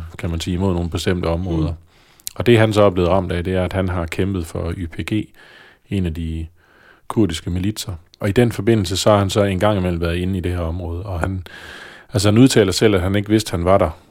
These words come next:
Speaker 1: fordi det er jo, det er jo en streg på et kort. Men når det er, at du er på landjorden, så
Speaker 2: Der er ikke nogen streger i
Speaker 1: Nej, og
Speaker 2: sandet.
Speaker 1: der er ikke nogen... Det er ikke, fordi der er en grænsedragning eller et eller andet andet, som du kan,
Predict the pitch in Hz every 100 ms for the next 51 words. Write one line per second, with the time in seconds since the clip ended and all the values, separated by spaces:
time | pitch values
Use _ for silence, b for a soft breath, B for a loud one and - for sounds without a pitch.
0 | _ - 85 82 - 90 87 87 85 80
1 | 80 - b b b - 90 85 - 107
2 | - - - - 87 80 - 92 95 -
3 | _ b b b b b _ 104 87 90
4 | 95 - 87 82 82 85 - - 92 98
5 | 113 101 85 82 80 - - 101 95 -
6 | _ - 156 160 165 160 165 165 170 107
7 | 104 107 104 85 101 107 113 107 107 110
8 | 107 B B B 113 117 113 110 101 98
9 | 92 92 110 98 90 92 95 95 95 90
10 | 85 92 107 98 95 90 101 95 92 82
11 | 82 - 87